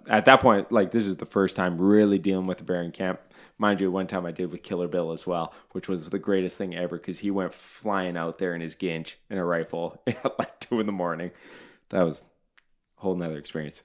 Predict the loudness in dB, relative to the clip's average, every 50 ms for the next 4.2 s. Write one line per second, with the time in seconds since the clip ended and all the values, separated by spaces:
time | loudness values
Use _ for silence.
0 | _ _ 6 6 6 4 2 4 8 8 10 10 10 10 8 10 10 10 10 10
1 | 8 6 4 4 2 0 -2 6 10 12 12 12 12 12 12 8 6 6 6 6
2 | 8 8 6 6 6 2 0 -2 -2 0 0 0 4 6 8 8 8 8 8 6
3 | 6 6 4 4 2 0 -4 -4 -2 -2 -2 -2 -4 -6 -8 -10 -10 -6 -4 -2
4 | -2 -2 -4 -6